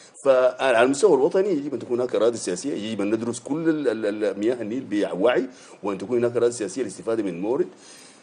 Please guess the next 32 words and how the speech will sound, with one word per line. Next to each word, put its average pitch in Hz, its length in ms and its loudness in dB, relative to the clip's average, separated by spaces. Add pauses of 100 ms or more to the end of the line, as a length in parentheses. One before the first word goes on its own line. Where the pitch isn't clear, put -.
(200)
وكما 175 840 4
ذكرت 135 300 2
أنت، 85 220 -4 (280)
أنا 127 300 -2
يعني 92 280 0
لاحظت 98 300 -4
في 113 160 -8
كل 143 240 0
مناسبة، 110 380 -4
وأذكر 98 320 -2
أن 90 180 0
عندما 85 400 -2
ذهبت 98 280 0
ل-، 85 540 -4
ل-، 85 240 -4 (540)
تدشين - 240 -10
كتاب 98 280 4
الأخ 95 260 2
إبراهيم 87 260 -4
الأمين، 101 360 -4 (500)
نظرت 120 300 2
للمنصة، 127 400 0 (720)
كان 135 180 -4
هناك 139 260 -8
ستة 143 260 -10
أو 95 80 -8
سبعة 92 220 -6
أشخاص، - 380 -16 (280)
كانوا 160 220 4
كلهم 135 380 -2
فوق 160 220 -2
الستين. 95 360 -6